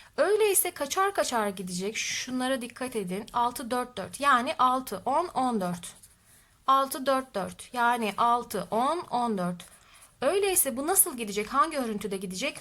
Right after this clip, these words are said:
On dört, on dört, on dört ve on dört ile bitirecek. Yani şu kenar uzunluğu on dördün katı.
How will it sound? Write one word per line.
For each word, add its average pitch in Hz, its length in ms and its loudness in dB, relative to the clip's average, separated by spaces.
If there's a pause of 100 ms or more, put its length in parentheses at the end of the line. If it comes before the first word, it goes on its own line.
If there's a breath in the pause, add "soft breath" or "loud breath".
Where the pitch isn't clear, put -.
(120)
On 262 280 2
dört, 202 460 0
on 233 300 0
dört, 208 360 0
on 226 280 2
dört 294 300 0
ve 269 120 -2
on 339 300 4
dört 226 220 2
ile 392 120 2
bitirecek. 233 640 -2 (480 loud breath)
Yani 320 300 4
şu 370 200 4
kenar 247 300 0
uzunluğu 226 420 2
on 320 280 4
dördün 226 300 2
katı. 202 400 -2